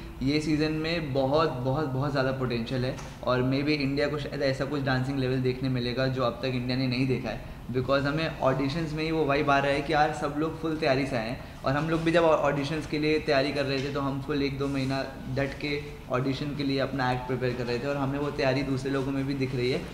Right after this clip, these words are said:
उल्टा बहुत ज़्यादा मेहनत दिख रही है। तो हम बहुत excited हैं कि इस बार का टैलेंट किस तरह unfold होता है।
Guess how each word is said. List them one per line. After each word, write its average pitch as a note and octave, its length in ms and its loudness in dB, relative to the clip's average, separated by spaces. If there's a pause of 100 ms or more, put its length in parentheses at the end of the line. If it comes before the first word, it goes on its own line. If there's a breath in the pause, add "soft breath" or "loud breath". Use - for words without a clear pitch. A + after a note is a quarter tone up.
(140)
उल्टा C#3+ 280 2
बहुत D3 260 2
ज़्यादा D3 240 6
मेहनत D3 280 2
दिख C#3 240 -2
रही C3 100 4
है। D3 120 0
तो E3+ 100 -2
हम D3 240 -2
बहुत D3+ 220 2
excited C3 400 -2
हैं C3+ 140 -2
कि D#3 60 -2
इस C3+ 140 0
बार C3 200 2
का C3+ 100 0
टैलेंट B2+ 380 -2
किस B2 160 -6
तरह A2+ 260 -4
unfold A2 320 -4
होता G2+ 200 -8
है। G#2 60 -12